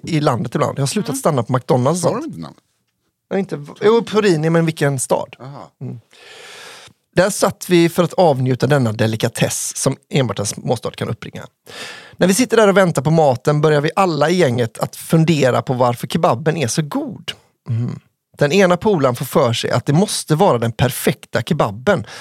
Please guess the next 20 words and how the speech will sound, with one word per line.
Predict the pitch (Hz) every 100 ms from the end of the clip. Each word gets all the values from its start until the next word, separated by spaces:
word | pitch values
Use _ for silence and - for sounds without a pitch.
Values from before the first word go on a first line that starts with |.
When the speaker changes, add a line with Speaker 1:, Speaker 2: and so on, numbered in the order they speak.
| -
Speaker 1:
som | -
är | 147
precis | - 190 - 240 -
nyhyvlad | 233 233 240 165 123 123 131 120 120 165 156
på | 170
svarven | - 180 107 110 120
bakom | 117 117 135
disken. | 131 - - 127 113 _ _ - -
Medan | - 123
den | 139
andra | 135 127 127
snabbt | - -
kontrar | - 147 117 120
med | 120 135
"Nej, | 123 156 147
nej, | 135 127 120
nej, | 117 117 - - -
det | 131
är |
såsen." | 143 - - 185 190 135 - - -